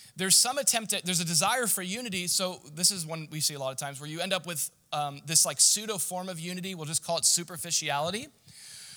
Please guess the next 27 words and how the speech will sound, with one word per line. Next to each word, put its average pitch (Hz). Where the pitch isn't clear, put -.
where 175
no 180
one 262
really 226
addresses 170
the 143
hatred 147
or 156
the 123
prejudice 151
or 131
the, 123
or 151
the, 143
um, 120
favoritism 160
in 151
their 135
hearts, -
but 160
they 160
sort 202
of 143
deal 156
with 185
it 208
by, 151